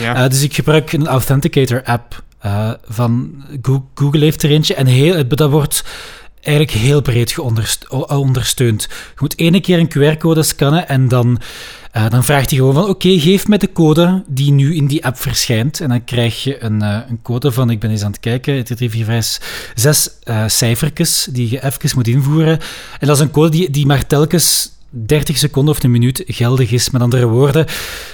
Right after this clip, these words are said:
Speaker 2: eh, dan moet je echt al fysiek in bezit zijn van uw G S M, ehm, op dat moment het scherm kunnen zien. Dus dat is, dat is, allee, dat is eigenlijk een zekerheid dat, eh, dat, dat jij het echt bent. Eh, nee, daar zit van alles in.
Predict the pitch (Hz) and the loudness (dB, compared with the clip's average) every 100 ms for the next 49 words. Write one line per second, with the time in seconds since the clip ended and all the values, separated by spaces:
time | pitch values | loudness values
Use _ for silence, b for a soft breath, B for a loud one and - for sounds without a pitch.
0 | B - 131 123 123 156 - - - - | B -6 -2 2 4 4 2 -2 -6 -14
1 | - - - 143 - 143 - 139 107 143 | -16 -12 -6 -4 -2 -2 0 0 0 0
2 | 170 - - - - - - 156 160 143 | -2 -6 -8 -12 -20 -20 -4 2 4 4
3 | 113 160 - 175 160 120 127 180 175 151 | 2 0 2 2 2 2 2 2 2 2
4 | 131 98 117 110 101 135 202 - B B | 2 2 2 2 2 4 4 2 B B
5 | B B - 123 120 120 113 127 139 110 | B B -6 -2 0 2 0 -2 -6 -4
6 | - 175 - 147 135 165 - - 127 - | 0 0 2 2 2 2 -2 -6 -4 -2
7 | - 147 160 - 127 113 92 123 151 127 | 0 2 2 2 2 2 0 0 2 2
8 | 120 120 - - - 110 - - - - | 0 0 -2 -8 -8 -6 -6 -6 -12 -18
9 | - 117 120 135 123 139 147 143 127 117 | -8 -4 -4 -2 0 2 2 2 2 4
10 | 139 135 139 131 131 - B B B B | 2 2 0 0 -2 -8 B B B B
11 | 123 - 120 113 117 113 113 - 117 110 | -8 -4 -4 -2 -4 -4 -6 -4 -4 -4
12 | 107 98 107 98 101 - - 98 98 107 | -8 -8 -6 -6 -8 -12 -10 -8 -8 -10
13 | b b 131 196 185 - 139 123 170 190 | b b 2 2 2 0 2 2 2 2
14 | 180 | 0